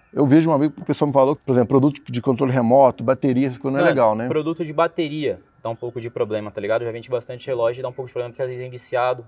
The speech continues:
Speaker 2: ou às vezes não funciona, tá ligado? E isso ca-, ca-, ocasiona um transtorno.
Speaker 1: Então o que vende bateria não é legal?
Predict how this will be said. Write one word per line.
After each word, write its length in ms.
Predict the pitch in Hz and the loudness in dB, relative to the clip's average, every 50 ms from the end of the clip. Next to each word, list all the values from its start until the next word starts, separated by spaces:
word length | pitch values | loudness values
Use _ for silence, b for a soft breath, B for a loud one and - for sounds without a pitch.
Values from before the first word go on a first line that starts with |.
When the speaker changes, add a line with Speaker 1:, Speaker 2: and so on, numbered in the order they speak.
| 110 - | -12 -8
Speaker 2:
ou 80 | 101 | -8
às 60 | 104 107 | -8 -6
vezes 120 | 110 107 | -8 -12
não 120 | 113 107 | -14 -14
funciona, 520 | - 117 117 - - 123 120 120 117 117 117 _ | -14 -14 -14 -10 -8 -8 -6 -6 -8 -10 -16 _
tá 80 | _ - | _ -14
ligado? 280 | 104 98 113 117 113 - | -8 -6 -6 -6 -6 -6
E 40 | |
isso 160 | 117 - - - | -10 -12 -16 -10
ca-, 140 | - 113 | -8 -6
ca-, 240 | 110 - 107 - - | -4 -2 -2 -2 -2
ocasiona 480 | 127 120 - - 135 123 123 131 135 139 | -4 -4 -4 -4 -4 -2 -4 -6 -8 -8
um 80 | 139 | -10
transtorno. 580 | 139 - 156 147 - - _ - 127 110 104 101 - _ | -10 -10 -10 -10 -10 -12 _ -6 -6 -6 -6 -10 -6 _
Speaker 1:
Então 140 | - 139 | 0 2
o 20 | 143 | 2
que 80 | 160 | 2
vende 200 | 139 147 151 147 | 2 2 4 4
bateria 520 | 147 151 151 - 160 147 131 147 175 190 185 | 4 4 4 4 2 2 2 2 2 2 2
não 120 | 175 175 | 2 2
é 40 | 175 | 2
legal? 400 | 170 160 131 123 104 98 104 | 4 4 6 6 6 6 4